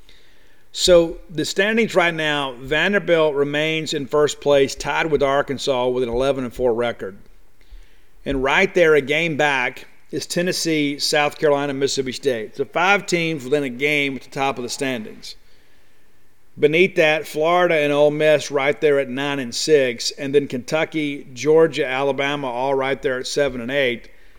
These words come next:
Then Mizzou, L S U, Texas A and M, and Auburn – four and eleven, Auburn two and thirteen, excuse me.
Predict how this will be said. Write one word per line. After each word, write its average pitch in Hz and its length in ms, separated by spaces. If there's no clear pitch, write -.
Then 156 160
Mizzou, 165 680
L 160 200
S 156 240
U, 131 420
Texas 147 420
A 147 180
and 143 120
M, 131 320
and 127 140
Auburn – 131 600
four 147 240
and 143 80
eleven, 135 280
Auburn 127 320
two 135 140
and 113 100
thirteen, 117 320
excuse 117 300
me. 113 160